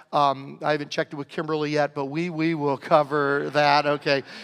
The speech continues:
It's good news. She's at the eleven eleven service. I can make all the promises. And she says, "Well, don't promise at this service." Well, I already promised the first two services, but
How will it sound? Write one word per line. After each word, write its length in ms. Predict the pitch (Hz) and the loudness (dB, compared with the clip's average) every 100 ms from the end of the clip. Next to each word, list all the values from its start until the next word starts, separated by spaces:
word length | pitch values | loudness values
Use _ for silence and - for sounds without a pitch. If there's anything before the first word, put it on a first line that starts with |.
| - | -16
It's 120 | - | -4
good 180 | 208 202 | 2 4
news. 180 | 190 180 | 4 0
She's 260 | 208 180 | -2 0
at 100 | 185 | 0
the 100 | 185 | 2
eleven 300 | 165 170 165 | 2 2 2
eleven 320 | 160 165 165 | 2 2 2
service. 380 | 156 175 160 160 | 0 -2 0 0
I 80 | 156 | -2
can 160 | 143 143 | -2 -2
make 160 | 139 | 2
all 220 | 147 151 | 4 6
the 100 | 156 | 4
promises. 680 | 151 165 165 165 - 143 127 | 2 4 4 2 -4 -6 -6
And 120 | 135 | -8
she 140 | - 160 | -8 -6
says, 200 | 143 - - - - | -4 -6 -10 -20 -6
"Well, 120 | 165 | 2
don't 180 | 170 165 | 2 4
promise 400 | 185 175 170 175 | 6 6 6 -2
at 100 | 170 | -2
this 160 | 208 - | -2 -2
service." 320 | 180 131 123 | -2 -4 -2
Well, 120 | 165 | 0
I 40 | |
already 240 | 151 156 151 | 2 0 -2
promised 460 | - 165 170 151 | -4 -4 -4 -8
the 80 | - | -10
first 320 | 160 190 190 | -8 -8 -8
two 100 | 180 | -8
services, 480 | 139 147 139 131 139 | -6 -2 -2 -2 -2
but 160 | 135 | 0